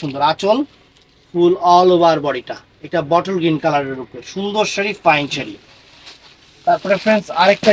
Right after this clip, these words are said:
ডিজাইন দেখাচ্ছি, প্রত্যেকটার কিন্তু ব্লাউজ পিসগুলো পরার সাইডে হবে। এটাও ফ্রেন্ডস সুন্দর, এটা মডেলটা বেশি সুন্দর। এই দেখেন ফ্রেন্ডস, ওয়াও,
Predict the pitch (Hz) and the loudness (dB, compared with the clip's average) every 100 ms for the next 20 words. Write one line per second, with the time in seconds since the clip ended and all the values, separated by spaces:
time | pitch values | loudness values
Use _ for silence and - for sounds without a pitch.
0 | 190 185 190 180 170 170 214 - 240 - | 2 4 4 4 2 0 0 4 2 4
1 | 254 - 247 247 233 190 285 294 - 233 | 4 4 2 2 2 4 4 4 2 -2
2 | 190 240 233 226 214 220 - 202 180 185 | 4 2 4 6 6 4 4 2 4 4
3 | 156 117 - - - _ _ _ _ 175 | 2 0 -8 -14 -20 _ _ _ _ 0
4 | 180 226 214 - 196 175 - - 156 131 | 4 4 2 2 2 2 0 0 2 0
5 | 117 _ _ _ _ _ _ _ _ - | -2 _ _ _ _ _ _ _ _ 0
6 | 160 156 190 190 185 - _ _ _ - | 2 4 4 6 2 -2 _ _ _ -2
7 | 170 170 180 180 190 160 180 170 - 175 | 4 6 6 4 4 4 4 4 2 0
8 | 135 110 - - _ _ _ _ _ _ | -2 -4 -14 -20 _ _ _ _ _ _
9 | _ - - - - - - _ _ _ | _ -20 -16 -6 -6 -6 -14 _ _ _
10 | _ - - - - _ - - - - | _ -20 -20 -20 -20 _ -20 -20 -20 -2
11 | 160 - - - 147 - 139 - 120 - | -2 -2 -2 -2 -2 -6 -12 -20 -20 -20
12 | - _ 131 127 120 | -20 _ -10 -10 -10